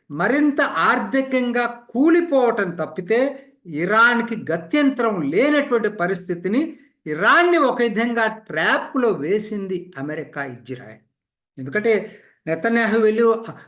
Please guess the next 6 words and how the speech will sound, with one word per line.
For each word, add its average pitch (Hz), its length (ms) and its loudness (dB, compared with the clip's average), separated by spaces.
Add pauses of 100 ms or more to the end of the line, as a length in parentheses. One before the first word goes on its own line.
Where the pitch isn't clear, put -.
(120)
ఓ, 185 140 2
ఓ 190 500 0
ఐక్యరాజ్య 214 460 0
సమితిలో 226 320 0
ఏం 226 260 4
మాట్లాడాడు? 277 540 0